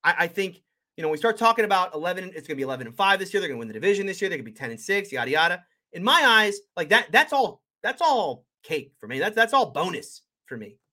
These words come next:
You know, twenty twenty-two, at the end of the day, no matter what happens, no matter how good they are or how bad they are, it is a transitional period for this team. This is the transition. Because the Kenny Pickett era is coming,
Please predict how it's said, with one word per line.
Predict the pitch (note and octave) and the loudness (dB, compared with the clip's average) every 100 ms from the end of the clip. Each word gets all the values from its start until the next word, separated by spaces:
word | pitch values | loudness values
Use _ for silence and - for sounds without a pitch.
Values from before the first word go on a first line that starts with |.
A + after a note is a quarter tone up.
| _ _ _ _ _ | _ _ _ _ _
You | C#4 | -6
know, | C#4+ _ _ _ | -6 _ _ _
twenty | - F#4 G4+ | -2 0 2
twenty-two, | C#4+ C4 G#3+ - A#3+ G3+ F#3 F3+ _ _ _ _ _ - | 2 0 0 2 4 4 2 -8 _ _ _ _ _ -18
at | F3+ | -8
the | C#4+ | -6
end | D#4+ | -4
of | |
the | A3 | 2
day, | G#3 G3 | 2 4
no | |
matter | A3 A#3 | 2 2
what | F3 G#3+ | 4 2
happens, | D#3+ C3 B2+ C3+ | 2 -2 -4 -8
no | |
matter | G3 | -6
how | D#3 G#3 | 2 2
good | G#3 E3+ | 2 -2
they | C#3 | -4
are | A#2 B2 | -4 -4
or | C3+ | -4
how | B2+ C#3+ | -4 -2
bad | C#3 C#3+ | -2 -4
they | G#2+ | -6
are, | G2+ G#2 _ _ _ _ _ | -16 -20 _ _ _ _ _
it | B3 B3+ - | -8 -8 -2
is | C#4+ D4+ | 0 0
a | B3 | 0
transitional | A3 - A3 F3+ F#3+ F3 D3+ | -2 -2 -2 0 -2 -2 -8
period | C#3 - D3+ G#2 G2+ _ _ _ | -10 -6 -6 -6 -12 _ _ _
for | A#2+ | -14
this | A2 | -14
team. | - G2+ _ _ _ _ - | -18 -20 _ _ _ _ 0
This | A3 A#3 | 0 2
is | G#3+ | -2
the | F#3 | -2
transition. | G3 D#3+ C#3+ B2+ B2 _ _ _ _ _ _ | -2 0 0 -4 -8 _ _ _ _ _ _
Because | - A#3 | 0 2
the | B3 | 2
Kenny | D4+ F4+ | 0 0
Pickett | C#4 C4+ A#3 | 0 -2 2
era | F#3+ F3 | 4 4
is | F3+ F3 | 2 -4
coming, | - G#2+ | -4 -6